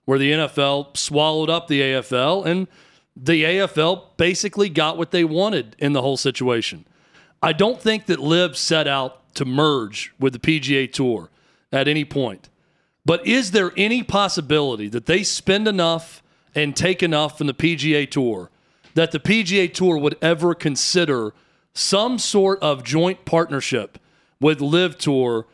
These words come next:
where everyone can play under the same umbrella and they take on some of these Liv events and they get some of their golfers back and they all go into this together? Is there any possibility of that? Again, feel free to call me crazy.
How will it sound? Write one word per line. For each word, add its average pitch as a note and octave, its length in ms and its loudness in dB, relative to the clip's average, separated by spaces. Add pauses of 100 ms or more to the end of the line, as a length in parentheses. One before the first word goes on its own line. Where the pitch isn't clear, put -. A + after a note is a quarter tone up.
(160)
where D#3+ 320 2
everyone G3+ 520 0
can D3+ 160 -4
play E3+ 240 2
under D#3+ 120 -2
the C#3+ 120 -2
same D#3 280 0
umbrella C#3 640 0 (300)
and C#3+ 180 0
they D#3+ 140 2
take F3+ 320 0
on E3 220 0
some D#3 200 0
of C#3+ 60 -6
these C#3 220 0
Liv C#3+ 240 0
events C3 520 -2 (340)
and D#3 140 2
they C#3+ 120 0
get E3+ 260 -2
some D#3 200 -2
of C#3+ 100 -4
their D3 120 2
golfers C3+ 520 -2
back B2 400 -2 (340)
and C#3+ 160 0
they C3+ 140 2
all D#3 200 0 (120)
go D#3 220 2
into C#3+ 180 -2
this C#3 280 0
together? B2+ 600 -2 (340)
Is D#3 200 0
there D#3+ 240 2
any G#3 200 0
possibility D3+ 680 0
of C3+ 100 -4
that? C#3+ 380 -2 (220)
Again, C3+ 280 0
feel D#3+ 200 2
free D3+ 180 -2
to C3+ 80 -4
call C3+ 160 0
me B2 100 -4
crazy. G#2 360 -4